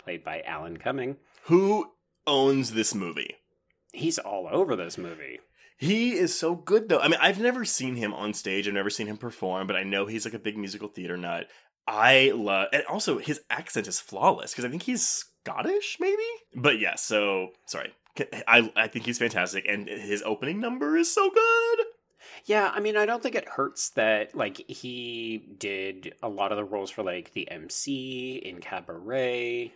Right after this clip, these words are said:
Speaker 1: Uh,
Speaker 2: Right! Oh, yeah, yeah, 'cause I think he won a Tony for playing the M C. Is
Speaker 1: I
Speaker 2: that, is that the character's name?
Speaker 1: Yeah, I think it's just called M C.
Speaker 2: Okay.
Speaker 1: But, yeah, I mean, he's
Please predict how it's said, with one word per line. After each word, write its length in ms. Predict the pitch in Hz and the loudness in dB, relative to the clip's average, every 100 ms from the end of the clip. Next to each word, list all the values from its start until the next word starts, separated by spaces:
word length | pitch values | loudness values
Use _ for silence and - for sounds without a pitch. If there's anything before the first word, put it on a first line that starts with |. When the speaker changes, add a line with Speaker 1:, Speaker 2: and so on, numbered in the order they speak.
| - | -8
Speaker 1:
Uh, 460 | 90 175 170 131 185 | -6 -6 -6 -2 0
Speaker 2:
Right! 300 | 240 240 196 | 4 6 8
Oh, 80 | 233 | 8
yeah, 160 | 233 | 8
yeah, 40 | 214 | 8
'cause 140 | 180 | 4
I 80 | 156 | 2
think 140 | 170 190 | 0 -2
he 80 | |
won 160 | 208 190 | 0 0
a 60 | 127 | 0
Tony 440 | - 196 160 110 | 0 0 2 0
for 300 | 92 117 107 | 0 2 2
playing 420 | 101 120 104 95 92 | 2 2 4 2 0
the 100 | 82 | -2
M 100 | 80 | -2
C. 140 | - - | -8 -8
Is 60 | - _ _ - | -12 _ _ 0
Speaker 1:
I 60 | |
Speaker 2:
that, 120 | - | 0
is 60 | 175 | 0
that 80 | 233 | 0
the 100 | 320 | -2
character's 380 | 277 240 233 175 | 0 0 0 -2
name? 360 | 160 175 190 - _ _ _ _ _ | -2 -2 -6 -10 _ _ _ _ _
Speaker 1:
Yeah, 220 | 123 113 | 2 2
I 120 | 117 117 | 2 0
think 140 | 127 | 0
it's 100 | 123 | -2
just 160 | 101 - | -6 -10
called 220 | 78 - | -10 -10
M 140 | - | -12
C. 260 | - - - - | -12 -14 -12 -6
Speaker 2:
Okay. 180 | - - - | -6 -6 -4
Speaker 1:
But, 220 | 98 - | -4 -2
yeah, 180 | 143 156 | 0 2
I 80 | 127 | 2
mean, 180 | 127 117 | 0 -2
he's 420 | 110 151 160 147 | -4 -6 -6 -10